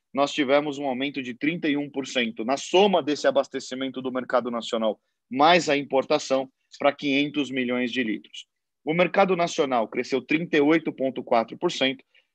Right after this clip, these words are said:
e os importados cresceram vinte e seis ponto oito por cento.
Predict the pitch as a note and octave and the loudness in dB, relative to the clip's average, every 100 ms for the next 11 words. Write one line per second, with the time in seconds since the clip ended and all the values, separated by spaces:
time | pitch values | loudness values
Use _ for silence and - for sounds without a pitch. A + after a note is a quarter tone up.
0 | - D3 D#3+ D3+ F3+ F3+ D#3 D#3 E3 D#3+ | -2 2 4 2 2 4 4 6 6 6
1 | B2 A#2+ B2+ C3+ - C#3+ C#3+ C#3+ C3+ D#3+ | 2 -8 -4 -4 0 0 0 -4 -10 -10
2 | D3+ - C#3 C#3 - C3+ C3 C3 B2+ B2+ | -8 0 2 2 -4 -6 -2 0 0 -2
3 | - C#3 - - | -6 -8 -8 -10